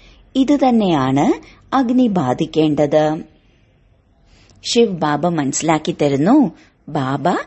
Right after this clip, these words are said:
ദയാമനസ്കനാണ്. ബാബയ്ക്ക് എല്ലാവരുടെയും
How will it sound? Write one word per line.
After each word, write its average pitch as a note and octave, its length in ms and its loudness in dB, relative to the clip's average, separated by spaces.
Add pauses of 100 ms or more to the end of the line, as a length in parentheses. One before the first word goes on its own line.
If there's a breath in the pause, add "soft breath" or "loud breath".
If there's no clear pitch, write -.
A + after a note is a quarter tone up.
(280 soft breath)
ദയാമനസ്കനാണ്. E3 1200 0 (640 soft breath)
ബാബയ്ക്ക് C#4 540 0
എല്ലാവരുടെയും G3+ 1200 0